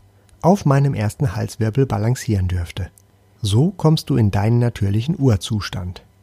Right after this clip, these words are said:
deine Betriebsbereitschaft und Ausgangsposition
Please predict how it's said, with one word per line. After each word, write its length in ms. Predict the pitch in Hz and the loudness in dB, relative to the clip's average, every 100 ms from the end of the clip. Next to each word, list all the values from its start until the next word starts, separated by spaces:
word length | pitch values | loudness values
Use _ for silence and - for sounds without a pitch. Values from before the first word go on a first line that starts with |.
| _ _ _ | _ _ _
deine 240 | 107 92 | 0 0
Betriebsbereitschaft 1120 | 92 - - 175 - 131 123 120 - 117 - - - - - - | 0 -2 0 0 0 -2 0 0 0 -2 -4 -10 -20 -20 -6 2
und 240 | 185 - | 2 2
Ausgangsposition 1120 | - 120 - 110 - - 110 107 - 110 110 | 0 0 2 0 0 -2 0 -2 0 0 0